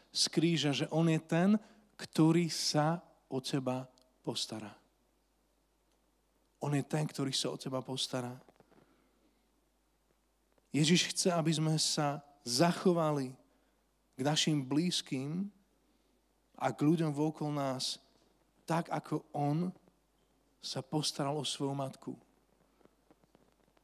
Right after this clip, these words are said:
On je ten, ktorý sa o teba postará. Hm.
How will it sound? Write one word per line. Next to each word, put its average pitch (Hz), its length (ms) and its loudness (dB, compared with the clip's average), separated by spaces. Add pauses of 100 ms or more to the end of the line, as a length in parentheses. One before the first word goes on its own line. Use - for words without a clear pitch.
(1800)
On 143 160 0
je 143 80 2
ten, 156 240 0
ktorý 139 240 -4
sa - 320 -4
o 139 80 -6
teba 135 240 -4
postará. 127 560 -8 (2000)
Hm. 123 320 -10